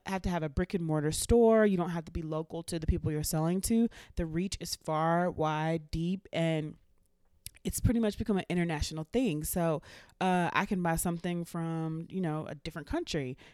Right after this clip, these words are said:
just 'cause it's on the internet. So it gives them the, the, the width and the, and the reach to market to people who are not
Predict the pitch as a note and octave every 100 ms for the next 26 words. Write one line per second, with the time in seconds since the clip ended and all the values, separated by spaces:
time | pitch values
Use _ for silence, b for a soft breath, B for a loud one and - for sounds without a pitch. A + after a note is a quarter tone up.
0 | _ F#3+ - G#3 G3 - F3 F3 E3+ D#3+
1 | E3+ D#3+ C#3 C3 - F3+ E3 D#3+ D#3+ G3
2 | G3+ F3 F#3 F3 F3 D#3 E3 D#3+ - -
3 | E3 D#3 - - E3+ D3+ F#3 F#3 F#3+ -
4 | D#3+ D3+ - E3 D#3+ D#3 D3+ E3 F3 F#3
5 | - - - - F3 E3 D3+ - B B
6 | - E3 E3 E3 F#3+ F#3 - - D#3 -
7 | E3 - D3+ D3 D3 C#3+ B B - G#3+
8 | F#3 E3 D#3+ D#3 E3+ E3